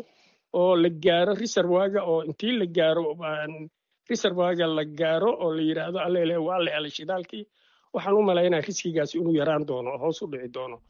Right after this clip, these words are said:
Marka, hadda caqabado waaweynna ma jiro. Een, ii sheeg, een, eh, tababarkii dhalinyarada waa socdaa oo si swift ku socdaa, diyaar garowgiisii, si ay u diyaar garoobaan inay, een, mataqaanaa, ii sheeg, eh,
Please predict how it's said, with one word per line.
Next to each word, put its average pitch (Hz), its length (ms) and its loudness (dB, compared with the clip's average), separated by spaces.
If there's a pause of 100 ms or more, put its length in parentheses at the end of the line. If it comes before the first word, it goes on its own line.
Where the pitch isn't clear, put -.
(320)
Marka, 190 300 -2
hadda 165 260 -4
caqabado 180 460 0
waaweynna 180 420 6
ma 175 80 2 (120)
jiro. 196 220 0 (440)
Een, 151 420 -2 (140)
ii 196 100 -2
sheeg, 165 340 0
een, 151 440 -4
eh, 151 220 -10
tababarkii 165 440 0
dhalinyarada 156 460 0
waa 147 140 -2
socdaa 147 460 -4 (460)
oo 156 120 -4
si 147 220 -6
swift - 300 -2 (140)
ku - 80 -14
socdaa, 175 440 -6
diyaar 151 300 -2
garowgiisii, 170 580 0 (440)
si - 180 -4 (100)
ay 160 300 0
u 196 80 -4
diyaar 165 300 2
garoobaan 165 540 0
inay, 165 300 -2 (120)
een, 143 500 -6
mataqaanaa, 143 640 -6
ii 165 100 -8
sheeg, 139 340 -6
eh, 135 360 -8